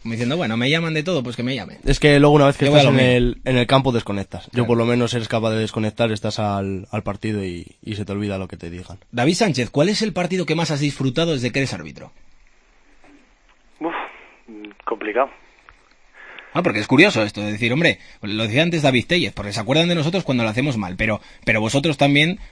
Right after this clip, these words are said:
Speaker 1: valoraréis, más que seguramente la gente o los medios de comunicación, cuando lo hacéis bien. ¿Cuál has disfrutado especialmente y por qué?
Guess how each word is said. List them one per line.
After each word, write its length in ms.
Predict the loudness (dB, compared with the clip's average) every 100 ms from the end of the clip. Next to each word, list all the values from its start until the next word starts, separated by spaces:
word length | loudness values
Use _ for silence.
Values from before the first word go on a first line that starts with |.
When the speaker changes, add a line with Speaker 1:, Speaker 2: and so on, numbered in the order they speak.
| -4
Speaker 1:
valoraréis, 720 | 0 0 0 4 4 2 -4
más 500 | -6 -4 -4 -2 -2
que 160 | 0 0
seguramente 520 | 2 0 0 0 -2
la 120 | -2
gente 220 | -2 -2 -2
o 20 |
los 120 | -2
medios 200 | 0 0
de 80 | 0
comunicación, 480 | 0 0 0 -2 -2
cuando 180 | -2
lo 60 | -2
hacéis 260 | -2 -2 0
bien. 200 | 0 2
¿Cuál 160 | 2
has 100 | 2
disfrutado 500 | -2 -2 -2 0 -2
especialmente 600 | -2 -4 -2 -2 -2 -4
y 20 |
por 160 | -6 -8
qué? 140 | -12